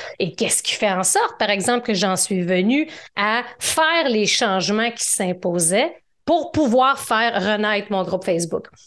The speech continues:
Fait que ça, c'est un exemple quand, quand je te dis, à place de te casser la tête puis à essayer de développer le meilleur contenu, du nouveau contenu en quantité industrielle, la meilleure statistique, la meilleure stratégie, ben,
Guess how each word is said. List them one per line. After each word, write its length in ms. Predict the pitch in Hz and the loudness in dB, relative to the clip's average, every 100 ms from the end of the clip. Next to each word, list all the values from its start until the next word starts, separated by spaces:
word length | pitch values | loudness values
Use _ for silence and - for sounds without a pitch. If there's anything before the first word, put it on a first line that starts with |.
| _ _ | _ _
Fait 80 | 175 | -2
que 60 | - | 0
ça, 120 | 415 | 2
c'est 140 | - | 2
un 180 | 226 214 | 2 2
exemple 540 | 208 185 220 294 277 - | 2 2 2 2 0 0
quand, 240 | 202 214 | 0 0
quand 140 | 214 196 | 0 -2
je 80 | - | 0
te 120 | 180 | 0
dis, 280 | 180 269 339 - - _ _ - | 2 2 2 -4 -18 _ _ -2
à 220 | 196 190 | 0 0
place 480 | - 269 320 294 214 | 0 2 2 2 0
de 80 | |
te 100 | 202 | 0
casser 460 | - 285 294 - 330 | 0 2 2 2 2
la 180 | 302 294 | 0 0
tête 380 | - 320 269 220 | 0 2 2 0
puis 120 | 240 | 0
à 160 | 220 214 | 2 2
essayer 600 | 208 - 277 262 240 294 | 2 0 0 0 0 0
de 140 | 214 196 | 2 0
développer 760 | 180 254 240 247 226 226 285 | 0 0 2 2 2 0 0
le 160 | 233 185 | 2 2
meilleur 520 | 202 247 254 254 - | 2 2 2 0 -2
contenu, 460 | 247 220 220 254 220 | -2 -2 0 0 2
du 200 | 180 202 | 2 2
nouveau 440 | 277 277 277 277 | 4 4 2 2
contenu 520 | 262 233 226 247 277 | 2 2 4 2 2
en 100 | 214 | 2
quantité 440 | 202 185 - 247 233 | -2 -4 -2 0 2
industrielle, 680 | 196 - 208 208 240 247 240 - - | 0 0 0 2 2 2 -2 -10 -2
la 140 | 226 | 0
meilleure 380 | 226 277 285 277 | 2 4 4 2
statistique, 840 | - 262 262 - - - - 285 269 | 0 0 0 -2 0 0 2 2 2
la 140 | 196 | 0
meilleure 640 | 226 277 277 262 277 269 - | 2 4 4 4 2 2 0
stratégie, 920 | - - 247 240 220 185 214 320 359 - - - - _ _ _ | -2 -2 -2 0 0 0 2 2 0 -8 -20 -20 -20 _ _ _
ben, 140 | - | -2